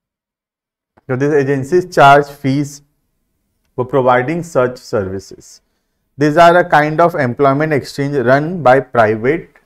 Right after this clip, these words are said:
enterprises। यहाँ पे गवर्नमेंट नहीं है, ये चीज़ कौन कर रहा है? प्राइवेट लोग इसको चला रहे हैं। ठीक है,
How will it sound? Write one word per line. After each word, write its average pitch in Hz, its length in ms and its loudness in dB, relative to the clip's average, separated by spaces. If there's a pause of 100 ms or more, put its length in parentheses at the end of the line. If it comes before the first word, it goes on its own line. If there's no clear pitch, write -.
(120)
enterprises। 101 920 -14
यहाँ 120 180 -4
पे 139 120 0
गवर्नमेंट 135 440 -2
नहीं 135 200 -6
है, - 400 -6 (240)
ये 127 80 0
चीज़ 139 260 -6
कौन 147 280 2
कर 135 200 4
रहा 135 100 4
है? 165 80 4
प्राइवेट 131 560 0
लोग 131 340 -2 (300)
इसको 113 300 -8
चला 98 360 -4
रहे 98 260 -10
हैं। 98 240 -16 (1300)
ठीक 127 120 -8
है, 135 120 -10